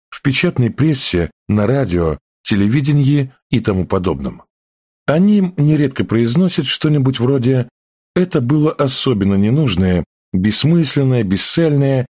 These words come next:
неразумное и тому подобное убийство». Словно бывают убийства нужные и необходимые. Правда, Уистон Хью Оден – в своём запрещённом некогда стихотворении о гражданской войне в Испании говорил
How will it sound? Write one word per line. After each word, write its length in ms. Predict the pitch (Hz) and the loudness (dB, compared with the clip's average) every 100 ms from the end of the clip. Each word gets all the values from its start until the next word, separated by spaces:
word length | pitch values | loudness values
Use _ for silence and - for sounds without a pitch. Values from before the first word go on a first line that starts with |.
| _ 113 | _ 0
неразумное 840 | 120 120 104 110 113 107 104 104 | 2 0 0 0 0 2 0 -2
и 160 | - | -2
тому 260 | 110 113 110 | -2 0 0
подобное 760 | 107 107 156 143 156 156 135 - - | -2 0 0 2 2 2 -2 -6 -4
убийство». 640 | 143 113 101 - - 67 - _ _ _ _ | -2 0 0 -2 -8 -10 -12 _ _ _ _
Словно 480 | - 160 185 175 165 | -4 0 2 2 2
бывают 360 | 127 127 113 110 | 2 2 2 0
убийства 460 | 95 104 - 98 | 0 -2 0 0
нужные 580 | 113 151 127 143 143 139 | 2 2 2 2 0 0
и 100 | 127 | 0
необходимые. 760 | 113 107 - 107 90 85 92 - _ _ _ _ _ _ | 0 0 -2 -2 -2 -4 -8 -14 _ _ _ _ _ _
Правда, 560 | 143 170 147 127 143 - | -2 0 0 0 0 0
Уистон 500 | 131 127 113 - 104 | 0 2 0 -2 -2
Хью 260 | - 107 107 | 0 -2 0
Оден – 380 | 160 117 92 87 _ _ | -2 0 0 -2 _ _
в 100 | - | -8
своём 480 | - 123 139 156 147 | -2 0 2 0 0
запрещённом 840 | 120 113 131 135 131 - 117 104 107 | -2 -2 0 0 0 0 0 2 2
некогда 340 | 107 101 95 | 0 -2 -2
стихотворении 840 | 98 107 104 95 110 107 104 107 101 _ - | -2 -2 -2 -2 0 2 2 0 -2 _ -6
о 80 | 113 | -2
гражданской 600 | 110 117 92 110 - 104 | 0 0 0 -2 0 0
войне 220 | 107 110 | 0 0
в 80 | 123 | 0
Испании 560 | - 104 82 67 - _ _ _ _ _ | -2 -4 -4 -6 -10 _ _ _ _ _
говорил 580 | 98 110 123 160 170 185 | -2 0 2 2 2 0